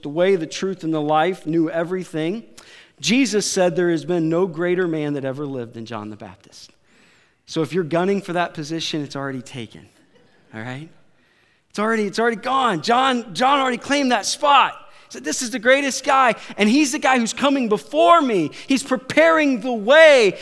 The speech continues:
He's a voice in the wilderness," this wilderness of, of religiosity and lostness that this, the whole culture had. John starts first with this piercing call.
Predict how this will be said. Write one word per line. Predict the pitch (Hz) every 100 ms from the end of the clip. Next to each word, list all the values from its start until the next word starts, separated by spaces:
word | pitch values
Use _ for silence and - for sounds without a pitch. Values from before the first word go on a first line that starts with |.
| -
He's | 247 277
a | 247
voice | 185 226 330 320 -
in | 269
the | 247
wilderness," | 233 214 339 339 285 247 220 185
this | 226 -
wilderness | 196 226 330 311 262 247 214 -
of, | 202 - - -
of | 220 220 190 - -
religiosity | 208 226 202 294 233 233 254 285 294 - 254 226 214
and | 180
lostness | 185 240 320 302 - 247 214 -
that | 214
this, | 214 180 - -
the | - 214
whole | 190 285 277 240
culture | - 294 294 - 233
had. | 196 285 254 - -
John | 151 208 311 320 302 254 208
starts | - 277 240 -
first | - 269 320 294 -
with | 240
this | 202 -
piercing | - 277 330 320 - 254 220
call. | 190 254 240 180 127 - -